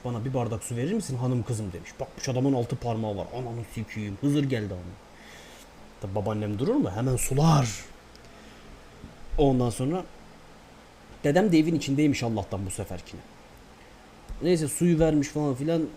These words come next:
Bakmış ki babaannem koşturuyor, elleri titriyor. Hani Hızır gördü ya böyle hani, e, sular mular böyle. Dedem çıkmış kapıya işte. Ondan sonra bakmış suyu falan içiyor. Ee, dedem çıkmış dışarı. Şeyin oraya. Yine o oturduğu yerin oraya gitmiş.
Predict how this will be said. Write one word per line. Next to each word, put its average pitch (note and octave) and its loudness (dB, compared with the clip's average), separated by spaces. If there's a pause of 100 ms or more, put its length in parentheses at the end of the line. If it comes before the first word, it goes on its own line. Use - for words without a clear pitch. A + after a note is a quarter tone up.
(360)
Bakmış D3 -4
ki C#3+ 2
babaannem D3 2
koşturuyor, C#3+ 2
elleri C#3 4
titriyor. A#2 -2
Hani G2+ -4
Hızır A#2+ 0
gördü C#3+ 4
ya D3+ 4
böyle C3+ 2
hani, A2 -4
e, F2 -10
sular A2 -4
mular A2+ -4
böyle. B2 -4 (680)
Dedem G3 4
çıkmış - -6
kapıya F2+ -10 (100)
işte. - -18 (100)
Ondan F#2 -8
sonra D3+ -8
bakmış - -10 (340)
suyu B2 -2
falan A#2 -4
içiyor. A2+ -6 (840)
Ee, F2+ -10
dedem D#3+ 4
çıkmış - -2
dışarı. C#3 2 (1080)
Şeyin A2+ -2
oraya. F#2 -6 (500)
Yine A#2 0
o A2+ 2
oturduğu B2+ 2
yerin B2 2
oraya A#2 2
gitmiş. - -8